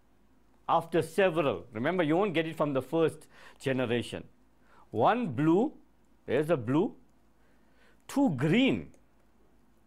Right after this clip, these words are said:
and one yellow flower. Remember, I'm going to repeat, from the blue and the flower, yellow, you won't get it immediately. This will be after several generations only. But the fact that we got green here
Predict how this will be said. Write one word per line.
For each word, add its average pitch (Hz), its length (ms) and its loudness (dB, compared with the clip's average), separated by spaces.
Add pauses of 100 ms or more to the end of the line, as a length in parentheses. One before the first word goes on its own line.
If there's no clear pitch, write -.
(640)
and 139 240 0
one 160 400 0
yellow 151 460 2
flower. 82 440 -4 (720)
Remember, 151 400 -2
I'm 131 140 0
going 127 120 -4
to 117 80 -2
repeat, 151 500 -6 (340)
from 143 320 -2
the 123 80 0
blue 147 340 2
and 151 140 0
the 123 60 0
flower, 147 420 0
yellow, 135 320 0
you 117 160 -4
won't 139 360 -2
get 131 160 -4
it 123 120 -10
immediately. 113 520 -4
This 120 220 -8
will 170 80 -2
be 127 160 -4
after 127 340 -4
several 131 500 -4
generations 107 800 -6
only. 95 340 -10 (1120)
But 104 140 -4
the 120 80 -2
fact 226 360 0
that 208 140 0
we 185 100 -4
got 143 260 0
green 143 320 0
here 101 220 -4